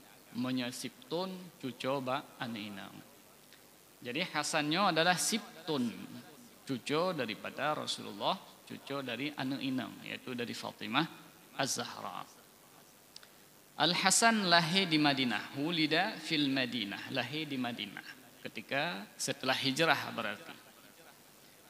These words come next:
As-sanata tsalitsata lil hijrah, ni baktun yang kelih daripada hijrahnya Rasulullah dari Mekah ke Madinah. Nah,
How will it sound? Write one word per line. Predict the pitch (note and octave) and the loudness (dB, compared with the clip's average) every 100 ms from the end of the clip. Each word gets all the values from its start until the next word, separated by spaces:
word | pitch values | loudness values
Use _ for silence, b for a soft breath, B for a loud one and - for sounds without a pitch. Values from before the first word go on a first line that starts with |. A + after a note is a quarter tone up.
| - | -4
As-sanata | G#2 - E3 E3 D3+ D#3 F#3 | 0 4 4 6 4 4 0
tsalitsata | - - C#3+ C#3 C#3 F3+ E3+ D3+ - G#3+ G#3+ C#3+ | 0 0 2 4 2 0 0 -2 2 0 0 0
lil | D#3+ D3 C3 | 2 2 2
hijrah, | B2 B2+ A#2 G2+ - - C3 | 0 -2 -2 -4 -6 -8 -2
ni | C3+ C3+ | 0 2
baktun | B2 - - F3+ F3+ | 2 0 -4 -4 0
yang | D#3+ C#3+ C#3+ C#3+ | 2 2 2 0
kelih | C#3+ C3 B2 C3 A2+ G#2 G#2+ | -2 -2 -2 -2 -4 -8 -10
daripada | A2+ A2 - G#2+ C3+ F#3 A3 - - - | -10 -10 -10 -6 -4 -4 -6 -16 -20 -8
hijrahnya | C3+ B2 C3 C#3+ A#2+ B2 A#2+ | -6 -2 0 0 0 -4 -2
Rasulullah | G#2+ - B2+ A#2+ B2+ D3 A#2 | -2 -2 -2 -4 -4 -6 -6
dari | G#2+ | -6
Mekah | A2 G#2+ - C#3+ A#2+ | -6 -6 -4 -4 -4
ke | A#2+ D3 - - C3+ | -10 -10 -10 -16 -6
Madinah. | A#2 F#2+ G2+ F#2+ G#2 - - - - - - - - - - - - - - - - | -6 -6 -10 -12 -18 -20 -20 -20 -20 -20 -20 -20 -20 -20 -20 -20 -20 -20 -20 -20 -20
Nah, | - | -20